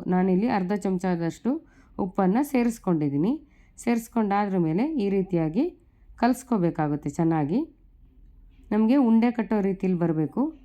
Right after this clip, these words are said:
ಆ ರೀತಿಯಾಗಿ ಕಲಿಸ್ಕೋಬೇಕಾಗುತ್ತೆ. ನೋಡಿ, ಇವಾಗ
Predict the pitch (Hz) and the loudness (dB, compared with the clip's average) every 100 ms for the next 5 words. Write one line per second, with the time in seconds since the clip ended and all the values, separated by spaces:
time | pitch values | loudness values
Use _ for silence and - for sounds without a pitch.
0 | - 180 175 175 165 180 302 - 202 - | -2 0 0 0 -2 -2 -2 -2 -4 -2
1 | 185 160 143 143 135 - 247 - _ - | -2 -2 -2 -2 -2 -4 -4 -6 _ -20
2 | - - - - _ - 190 180 165 165 | -20 -20 -20 -20 _ -2 2 2 2 0